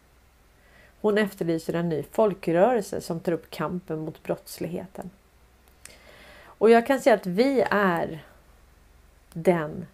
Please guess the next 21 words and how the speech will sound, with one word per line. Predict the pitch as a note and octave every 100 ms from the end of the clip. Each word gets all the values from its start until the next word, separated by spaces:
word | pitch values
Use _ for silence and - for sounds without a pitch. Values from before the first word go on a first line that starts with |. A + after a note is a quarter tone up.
| -
rörelsen, | E3+ F#3+ E3+ - - F3 D3 F3 F3
Karin | F#3 D#3 -
Götblad. | - - - - - - _ _ - - - - - -
Vi | F#3 A3 B3+ A#3+ A#3+ -
är | - F3+ E3+
den | E3 E3 D3+ F#3 E3 - _ _ _ _
som | - - E3+
har | F3 D3+ D3
en | E3 D#3+
bullshit-detektor. | D#3 E3 D3+ - D#3 - - - - - E3+ - _
Vi | F3+ F3+ A3 G#3 -
är |
den | F#3 E3+ D#3
som, | D#3+ E3+ D3+ D#3 - - - - - _ _ _
vi | F#3+ B3
är | G3
folkrörelsen | - - A#3+ F3 - F3+ F3 F#3+ G3+ F#3 E3+ - - E3 D#3 _ _ _ _ _ _ _ _ _ _ _ _
som | - F#3
inte | G3+ G#3 D3+ -
är | F#3+ D#3
naiva | D#3+ F3 D#3+ D3 E3